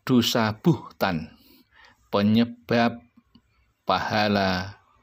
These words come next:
Sholat Duha Hilang Sia-sia dan Doa Sulit Terkabul. Hentikan segera.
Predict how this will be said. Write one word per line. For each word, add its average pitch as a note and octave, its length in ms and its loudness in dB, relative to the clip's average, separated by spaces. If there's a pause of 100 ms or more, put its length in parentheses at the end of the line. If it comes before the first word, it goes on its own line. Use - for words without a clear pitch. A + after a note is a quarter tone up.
(200)
Sholat C3+ 400 0
Duha A2+ 560 -2
Hilang D3+ 480 0
Sia-sia E2 720 -6 (500)
dan B2+ 480 0 (140)
Doa F2 580 -4
Sulit - 480 -2
Terkabul. - 480 -12 (720)
Hentikan G2 800 -2
segera. - 560 -6